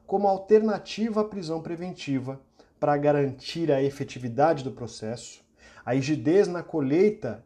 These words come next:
e a produção da prova e a aplicação da lei penal. Prevalece o entendimento de que o rol previsto no artigo trezentos e dezenove do Código de Processo Penal é taxativo. Dentre as medidas previstas por esse artigo estão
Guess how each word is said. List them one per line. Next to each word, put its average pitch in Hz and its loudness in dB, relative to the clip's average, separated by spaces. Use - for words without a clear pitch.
e 147 0
a 139 4
produção 139 -4
da 113 -4
prova 151 0
e 185 0
a - 6
aplicação 165 -4
da 151 2
lei 151 0
penal. 151 -6
Prevalece 165 4
o 123 -6
entendimento 120 -4
de 123 -8
que 165 -10
o 226 0
rol 139 4
previsto 120 -6
no 120 -4
artigo 117 -10
trezentos 127 -4
e 156 -4
dezenove 117 -6
do 113 -8
Código 160 0
de 120 -8
Processo 110 -14
Penal 151 -2
é 165 -4
taxativo. 156 -8
Dentre 139 2
as 143 2
medidas 131 -2
previstas 131 -6
por - -12
esse 107 -6
artigo 180 -2
estão 151 0